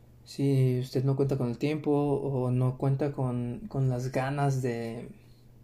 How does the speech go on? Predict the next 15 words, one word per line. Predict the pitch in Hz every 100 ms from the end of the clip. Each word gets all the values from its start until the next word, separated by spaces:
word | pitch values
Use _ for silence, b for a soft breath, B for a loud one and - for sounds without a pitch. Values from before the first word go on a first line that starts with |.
| - - - - - - - - - B B B B - - -
de | 147 139 135 123 131
escuchar | 131 - - 139 135 135
toda | 139 139 135 131
esa | 131 139 131
demagogia | 127 120 120 127 127 139 127 127
que, | - 104 - - - - - - - - - - - -
que | -
los | 139
políticos | 131 127 127 143 143
saben | 143 135
utilizar, | 131 131 127 156 151 - B B B B -
pues | - 190 - - - - - - - -
solamente | - - 151 156 139 151 139 -
vote | - 147 147 135 147 143 135 - - - - - -
consciente | 143 135 131 - 147 147 165 175